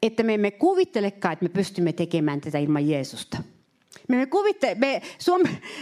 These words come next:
me, me, me minkään valtakunnan ra-, läpimurtoa ei saada ilman Jeesusta. Ei, minkään valtakunnan läpimurtoa ei saada ilman, että tämä, tämä muuri murtuu, joka on siinä esteenä. Ja se on hengen maailmassa oleva muuri.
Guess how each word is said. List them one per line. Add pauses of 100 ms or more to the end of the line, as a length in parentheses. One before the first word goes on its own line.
me,
me,
me
minkään
valtakunnan
ra-,
läpimurtoa
ei
saada
ilman
Jeesusta. (540)
Ei,
minkään
valtakunnan
läpimurtoa (300)
ei
saada
ilman,
että
tämä, (220)
tämä
muuri
murtuu,
joka
on
siinä
esteenä. (1120)
Ja
se
on
hengen
maailmassa
oleva
muuri.